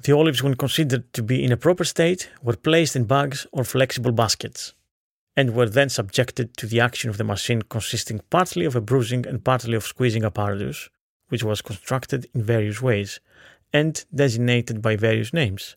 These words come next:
trapezium, mola olearia, canalis esolea,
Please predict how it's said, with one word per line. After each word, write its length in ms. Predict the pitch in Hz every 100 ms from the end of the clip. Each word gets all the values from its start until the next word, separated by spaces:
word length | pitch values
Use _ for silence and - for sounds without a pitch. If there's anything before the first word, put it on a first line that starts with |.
| _
trapezium, 640 | 107 - 120 123 156 151 - _ -
mola 300 | 113 110 104
olearia, 640 | 104 - 127 139 143 139 - _ _ _ _
canalis 460 | 113 107 113 110 -
esolea, 580 | 98 104 117 131 135